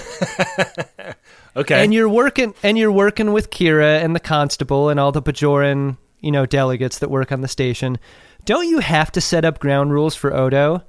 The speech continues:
Speaker 2: Like, "Odo, here's the thing. You cannot become a paperweight on my desk. Like,
Speaker 1: <laughs>
Speaker 2: the rule is, the rule is you, you, you must announce yourself before being in my room," or whatever. Don't there have to be rules like that for him?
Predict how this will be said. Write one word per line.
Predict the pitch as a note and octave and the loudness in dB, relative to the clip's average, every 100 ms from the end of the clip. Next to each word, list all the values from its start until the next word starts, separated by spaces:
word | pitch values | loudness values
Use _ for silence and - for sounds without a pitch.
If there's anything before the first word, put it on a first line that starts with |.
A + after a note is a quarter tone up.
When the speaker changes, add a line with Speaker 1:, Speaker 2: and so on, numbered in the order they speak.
| - - | -20 -4
Speaker 2:
Like, | D3 C#3+ - - - - - | 0 0 -2 -20 -20 -12 2
"Odo, | G3 A#3 A#3+ A#3+ | 4 4 4 2
here's | - A3+ G3+ | 0 -2 0
the | G#3+ | -2
thing. | - D3 A2 G#2+ - - - | 0 0 -2 -10 -18 -20 -14
You | C3+ D#3 G3 | -4 -2 0
cannot | - E3 C#3+ D3 F3 - - | 0 0 2 2 0 -4 -4
become | G3 - F3 E3+ | -4 0 2 2
a | |
paperweight | E3 D3+ C#3+ C#3+ C#3 C#3 - | 0 0 0 2 2 0 0
on | C3+ | -2
my | C3 B2+ | 0 -2
desk. | B2 G#2+ A2 - - - | -2 -6 -6 -6 -2 -2
Like, | C3 - - - | 0 -2 -2 -2
Speaker 1:
<laughs> | A3 | 2
Speaker 2:
the | F#3 | 4
rule | F3+ A3+ B3 | 6 4 4
is, | A#3+ A#3+ - - - - - D3 | 4 2 -2 -12 -20 -20 -12 0
the | E3+ | 2
rule | F#3+ A3 | 4 4
is | A3 G3+ | 4 2
you, | F3+ E3+ _ - | 0 0 _ -6
you, | D#3 D#3+ D#3 D#3 - | -2 2 2 0 -2
you | C#3+ D#3+ | -2 2
must | D3 D3 E3+ - - | 2 2 2 0 -4
announce | F3 D3+ C#3+ C#3 C3+ - - - - | -2 0 2 2 0 -4 -10 -10 -4
yourself | C3+ - C#3+ C3+ B2+ - | -4 0 0 0 -2 -6
before | C3 - C#3 B2+ B2+ B2+ | -6 -2 0 0 -2 -4
being | B2+ C3+ C3 | -2 -2 0
in | C3 | -2
my | B2 | -2
room," | B2 C3 A#2+ G#2 - | -2 -2 -2 -6 -6
or | B2 | -6
whatever. | A2+ A2 A2 A2 | -4 -6 -6 -4
Don't | - A#3+ | -2 -2
there | E4+ | -2
have | A3 C4 B3+ | 0 -2 -2
to | D4+ | 0
be | C#4+ | 0
rules | E3+ E3 F3 | 2 0 0
like | A#3 A#3+ | -4 -2
that | C4 | -4
for | - A#3 | -4 -2
him? | C4+ D4 | -2 -4